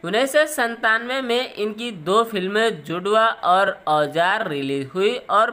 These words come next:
पहली वाली फिल्म डेविड धवन के निर्देशक वाली एक हास्य फिल्म थी,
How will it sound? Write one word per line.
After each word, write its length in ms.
पहली 420
वाली 480
फिल्म 440
डेविड 460
धवन 280
के 180
निर्देशक 720
वाली 360
एक 240
हास्य 420
फिल्म 360
थी, 480